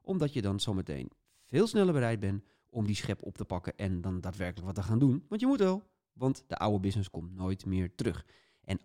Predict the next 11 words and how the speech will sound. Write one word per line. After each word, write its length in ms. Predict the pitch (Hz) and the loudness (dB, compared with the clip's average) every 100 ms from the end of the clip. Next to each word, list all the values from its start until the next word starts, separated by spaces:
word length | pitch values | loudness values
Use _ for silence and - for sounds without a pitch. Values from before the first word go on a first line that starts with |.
| - | -2
als 240 | 220 277 | -2 0
het 120 | 254 | -2
dan 140 | 113 104 | -2 -2
straks 340 | - 78 - | -4 -6 -6
uiteindelijk 520 | 98 - 104 98 87 | -6 -4 0 0 0
zo 140 | - 107 | -2 0
is 300 | 123 - - _ _ _ _ _ _ _ _ | 0 -4 -12 _ _ _ _ _ _ _ _
dat 200 | 170 - | 0 0
je 80 | - | -2
oude 260 | 101 95 | 0 0
business 400 | 95 98 82 - | 0 -2 -4 -14